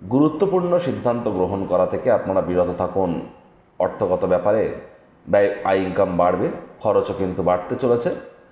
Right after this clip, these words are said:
তবে হ্যাঁ, মানি ম্যানেজমেন্ট, মানি সেভিংস সম্পর্কে যে জ্ঞান আপনারা বৃদ্ধি করেছেন, সেগুলি ডেইলি লাইফ ইনপুট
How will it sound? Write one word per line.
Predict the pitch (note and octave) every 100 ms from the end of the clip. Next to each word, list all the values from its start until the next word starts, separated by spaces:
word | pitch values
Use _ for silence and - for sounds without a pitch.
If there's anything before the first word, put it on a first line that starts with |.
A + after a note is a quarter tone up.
| _ _
তবে | D#3
হ্যাঁ, | D#3+ G3
মানি | E3 C#3 D#3+
ম্যানেজমেন্ট, | D3+ E3 F3 F3
মানি | C#3 D3+
সেভিংস | C3+ B2 G3+ F#3+
সম্পর্কে | F3+ E3 D#3+ D3+ D#3
যে | B2+
জ্ঞান | A2+ A2+ A#2
আপনারা | G#2+ - G#2+
বৃদ্ধি | F2+ F#2 F#2+
করেছেন, | F2+ G2 G#2+ D3+ E3+
সেগুলি | E3+ G#2 G#2+ E2+
ডেইলি | G#2 E3
লাইফ | E3+ E3+
ইনপুট | C3+ B2+